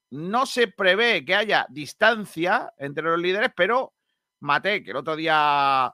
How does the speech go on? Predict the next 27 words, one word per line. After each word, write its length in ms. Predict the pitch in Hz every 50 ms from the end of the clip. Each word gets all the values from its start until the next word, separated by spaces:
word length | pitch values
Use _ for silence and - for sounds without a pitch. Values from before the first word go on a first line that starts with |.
| _ _
en 320 | - 110 127 131 131 127 135
un 200 | 139 139 139 135
repecho 600 | 139 151 - - 190 190 - - 98 85 - _
ganó 340 | _ 101 117 123 117 127 147
la 100 | 156 156
etapa, 300 | 147 139 156 - 247 - - _ _ _ _ _ _ _
¿por 180 | 120 117 117
qué 140 | - 165 156
no? 240 | 139 202 247 156 -
Podría 280 | _ - 107 117 120 110
dar 140 | 110 107 107
el, 380 | 104 107 101 101 95 92 - _
el 180 | - 104 101 92
susto. 460 | - - 101 - - _ 92 85 - _ _ _ _ _ _ _ _ _
El 1600 | - 143 156 156 156 156 156 156 156 156 151 147 147 147 143 143 143 139 139 139 139 139 135 135 135 131 131 131 127 123 123 123 123 117
mañana 360 | 123 123 143 175 214 233 254
sábado 680 | 240 - - 262 262 240 208 202 214 226 240 269 - _ _ _ _ _ _ _ _ _ _ _ _ _ _ _ _ -
se 220 | 175 - - 175 175
disputa 640 | 170 - - 185 208 196 233 226 240 240 - - _ _ _ -
l-, 480 | 160 156 160 156 156 151 151 151 147 - -
la 240 | 156 165 165 165 160
novena 440 | 156 160 170 196 214 214 202 185
etapa 540 | 170 156 - 226 220 170 170 190 220 247 320 _ _ _ _ _ _ _ _ _ _ _ _ _ _ _
con 260 | - 196 233 247 233
final 360 | - 190 185 190 214 226 214
el 100 | 202 185
Alto. 420 | 208 208 185 143 - - - -